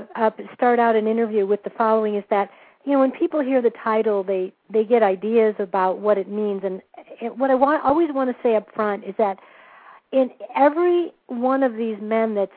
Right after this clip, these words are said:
depicted in the book, every one of them might have something that's very redeeming.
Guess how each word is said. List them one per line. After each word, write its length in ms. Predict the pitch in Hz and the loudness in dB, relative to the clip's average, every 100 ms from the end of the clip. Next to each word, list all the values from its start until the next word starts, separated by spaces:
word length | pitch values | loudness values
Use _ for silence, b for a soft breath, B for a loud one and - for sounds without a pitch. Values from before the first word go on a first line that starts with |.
| _ | _
depicted 440 | - - 240 - 196 | -10 -6 -8 -6 -8
in 100 | 190 | -8
the 60 | |
book, 460 | 180 196 196 185 - b b b _ - 233 - _ _ - - | -8 0 0 0 -6 b b b _ -20 -20 -20 _ _ -12 0
every 200 | 294 349 | 4 6
one 220 | 320 330 | 4 2
of 140 | 277 | 0
them 320 | 247 233 220 - _ | 0 -2 -4 -12 _
might 320 | - 240 254 277 | -2 2 2 2
have 220 | 262 233 - | -2 -2 -4
something 280 | 240 233 | -6 -4
that's 140 | 214 208 | -6 -4
very 240 | 214 214 208 | 0 0 -2
redeeming. 640 | 190 175 196 208 190 160 | -6 -8 -6 -4 -4 -8